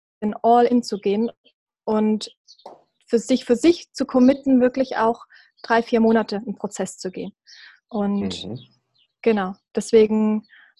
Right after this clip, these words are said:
Speaker 1: ähm, hab ich, mm, zwei Coaching, ich nenn's nicht so gern Programme,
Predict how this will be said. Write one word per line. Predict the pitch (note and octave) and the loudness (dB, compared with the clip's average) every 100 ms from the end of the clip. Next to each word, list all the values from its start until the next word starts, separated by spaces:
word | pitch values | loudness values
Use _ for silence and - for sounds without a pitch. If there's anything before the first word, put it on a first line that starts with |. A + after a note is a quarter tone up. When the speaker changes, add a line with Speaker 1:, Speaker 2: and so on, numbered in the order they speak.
| _ _ _ | _ _ _
Speaker 1:
ähm, | A3+ A3 G#3 G#3 G#3 G#3 - | 0 2 2 0 -2 -4 -4
hab | G#3+ G#3 - | -2 -2 0
ich, | A#3 A3+ - - _ _ _ | 0 0 -6 -20 _ _ _
mm, | A3 A3 G#3+ G#3+ G#3+ | 0 2 2 2 0
zwei | - - G#3 G#3 G#3+ A3 A3+ A#3+ - _ _ _ _ _ | -2 0 2 2 2 2 0 -4 -14 _ _ _ _ _
Coaching, | A#3 A#3 - A#3+ A#3 A#3 A#3 A#3+ | 2 4 6 6 6 4 2 -2
ich | A3+ - | -4 0
nenn's | A#3 C4 | 0 2
nicht | C4 | -2
so | B3+ | 2
gern | A#3+ A#3 | 0 0
Programme, | G#3+ - A#3 C#4+ E4 | -4 -2 0 2 0